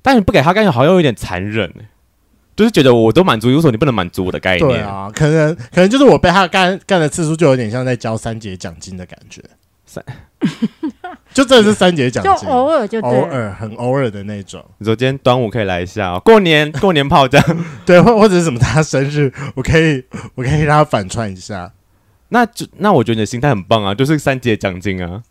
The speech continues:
Speaker 3: 可是我觉得他会觉得，这样他会觉得是，你是他的雷炮欸。
Speaker 2: 对。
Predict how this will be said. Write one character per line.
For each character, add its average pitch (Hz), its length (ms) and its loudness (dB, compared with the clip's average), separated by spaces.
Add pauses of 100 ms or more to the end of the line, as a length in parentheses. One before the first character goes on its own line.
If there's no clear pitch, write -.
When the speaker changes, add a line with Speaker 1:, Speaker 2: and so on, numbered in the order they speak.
(300)
Speaker 3:
可 - 80 -6
是 415 80 2 (100)
我 339 60 0
觉 320 140 -4
得 311 60 -4
他 381 120 -2
会 392 120 -2
觉 247 280 -4
得， 226 480 -4 (380)
这 - 100 -8
样 320 140 -2
他 302 120 -8
会 330 120 -6
觉 233 180 -8
得 226 80 -6
是， 262 320 -14 (100)
你 220 180 -2
是 285 140 -14
他 247 240 -6
的 208 60 -8
雷 165 200 -10
炮 175 460 -18
欸。 - 60 -20 (1300)
Speaker 2:
对。 98 320 -6